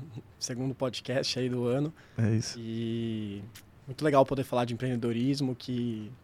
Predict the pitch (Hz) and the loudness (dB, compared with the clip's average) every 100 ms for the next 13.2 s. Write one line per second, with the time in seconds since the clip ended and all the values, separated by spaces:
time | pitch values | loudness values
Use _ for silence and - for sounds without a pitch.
0 | - 127 120 127 123 131 127 131 131 104 | -14 -8 -6 -4 -2 0 2 2 0 -2
1 | 107 - - 123 117 147 160 135 120 156 | -8 -16 -2 2 6 8 10 10 10 10
2 | 175 196 208 202 208 196 - 170 151 139 | 10 10 12 12 12 12 12 10 12 12
3 | 175 - 160 127 - - - - - 151 | 12 12 10 10 4 -10 -16 -14 -2 6
4 | 160 190 170 196 202 185 160 190 185 135 | 12 12 12 12 12 12 12 12 12 12
5 | 139 156 175 - 185 190 196 185 202 202 | 6 6 8 12 12 12 10 10 12 12
6 | 220 190 151 139 160 160 147 156 151 147 | 12 12 12 8 6 8 8 12 10 10
7 | 151 160 156 135 147 156 165 - 156 160 | 10 12 12 12 12 12 10 8 8 12
8 | 170 151 127 - - - - - - - | 12 12 12 8 -10 -14 -14 -14 -16 -16
9 | - - 131 131 131 127 127 139 160 165 | -16 6 12 12 12 10 8 10 12 12
10 | 156 - - 127 165 170 160 156 156 170 | 12 8 4 10 12 12 12 10 10 12
11 | 175 151 127 117 - 170 226 247 - 240 | 12 12 12 12 8 6 8 6 8 6
12 | - 233 208 - 190 185 202 190 - 196 | 10 10 8 10 10 10 8 6 10 8
13 | 190 123 | 8 0